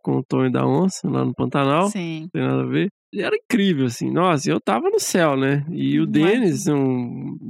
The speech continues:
Speaker 1: virou nosso
Speaker 2: Padrinho.
Speaker 1: padrinho de casamento, <laughs> não, um grande
Speaker 2: <laughs>
Speaker 1: amigo, não, mora no meu coração. O Denis conduzia, né, há muitos anos as pesquisas na região.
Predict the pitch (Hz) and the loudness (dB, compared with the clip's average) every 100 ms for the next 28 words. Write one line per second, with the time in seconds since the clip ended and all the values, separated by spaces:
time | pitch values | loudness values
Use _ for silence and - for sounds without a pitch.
0 | 123 131 160 160 165 160 165 143 156 - | -6 0 2 4 0 0 -2 -2 -2 -4
1 | 170 175 143 175 170 214 208 175 160 156 | 2 4 4 4 4 2 2 2 4 4
2 | 175 185 226 233 233 196 185 185 160 143 | 2 4 2 4 4 4 4 6 4 4
3 | 143 180 208 196 139 135 165 175 147 151 | 4 6 6 4 4 4 4 4 2 2
4 | 160 147 151 160 160 180 - 147 135 - | 2 2 2 2 2 0 0 0 0 0
5 | 165 170 _ - 160 143 160 180 175 170 | 0 0 _ -2 0 2 2 0 0 0
6 | 147 123 196 240 156 110 120 135 120 - | 2 2 2 2 2 2 2 0 -4 -4
7 | 127 123 120 123 156 185 135 123 135 185 | -4 -4 0 2 2 2 -2 0 0 0
8 | 147 131 - - - - 139 131 135 127 | -2 -4 -10 -10 -10 -6 -6 -4 -6 -4
9 | 127 131 135 127 131 151 | -2 0 0 0 0 0